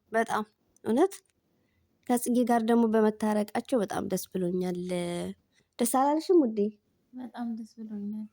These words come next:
Speaker 1: ትወጃቸዋለሽ?
Speaker 2: በጣም።
Speaker 1: ኧረ
Speaker 2: እውነት?
Speaker 1: አይገርምሽም? እስካሁን እኮ ግን፣ እ፣ ማለት ቢጋቡ ኖሮ
Speaker 2: አዎ፣ ይሄኔ የአምስት ዓመት ልጅ ይኖራቸው ነበር።
Speaker 1: በጣም እውነት።
Speaker 2: እም።
Speaker 1: ተጃጃሉ ግን።
Speaker 2: አዎ፣ በጣም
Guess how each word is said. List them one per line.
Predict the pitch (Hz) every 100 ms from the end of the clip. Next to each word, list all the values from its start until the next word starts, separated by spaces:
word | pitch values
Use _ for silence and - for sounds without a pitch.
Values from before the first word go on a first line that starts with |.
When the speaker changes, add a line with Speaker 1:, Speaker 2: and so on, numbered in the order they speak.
| _ -
Speaker 1:
ትወጃቸዋለሽ? | 269 240 262 - 277 277 320 - - _ _ _ -
Speaker 2:
በጣም። | 247 233 233 220 - _
Speaker 1:
ኧረ | 311 240 208 226 _
Speaker 2:
እውነት? | 262 247 294 - _ _ _ _ _ _ 247
Speaker 1:
አይገርምሽም? | 285 311 302 311 330 -
እስካሁን | - - 285 277
እኮ | 277
ግን፣ | 254 247 214 - -
እ፣ | 208 220
ማለት | 220 240 330 - _
ቢጋቡ | 247 220 - 226 220 233
ኖሮ | 226 220 226 339 427 _ _ _ _ _ _ _ _
Speaker 2:
አዎ፣ | 269 294 247
ይሄኔ | 226 226 220 277
የአምስት | 311 262 254 -
ዓመት | 233 220
ልጅ | 220 233
ይኖራቸው | 220 208 214 - 277
ነበር። | 240 220 220 220 _ _
Speaker 1:
በጣም | 202 180 175 185 185
እውነት። | 185 196 - - -
Speaker 2:
እም። | 226 220 214 _ -
Speaker 1:
ተጃጃሉ | 294 233 202 180 170 175
ግን። | 190 - _ _ _ _ _ _ _ -
Speaker 2:
አዎ፣ | 349 359
በጣም | 254 240 240